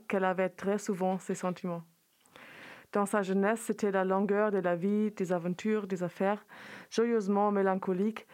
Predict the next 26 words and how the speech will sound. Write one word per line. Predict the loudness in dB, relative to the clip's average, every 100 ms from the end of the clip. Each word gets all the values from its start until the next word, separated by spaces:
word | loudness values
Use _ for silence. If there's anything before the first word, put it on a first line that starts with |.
| -20 -20 _ -2
qui | -2
étaient | 0 -2
capturées | 0 -2 0 -2 0 0
dans | 2 0
les | 0
poèmes. | -2 -4 -4 -10 _ _ _ _ _ -4
Et | -2
plus | 0 -2
tard, | 0 0 0 -4 -18 -20 -20 -20 -6
sa | -2
poésie | 0 2 2 2 0
est | 2
devenue | 0 2 2 0 -4 _
plus | -2 0 2
lourde | 2 0 -4
car | -4 -2
elle | 0 2
a | 2
eu | 0
un | 0 0
désir | -2 0 0 -2 -6 -6
qu'elle | 0 0
ne |
pouvait | 0 -2 -2 -2
plus | -2 -2
satisfaire. | -2 -6 -6 -4 -6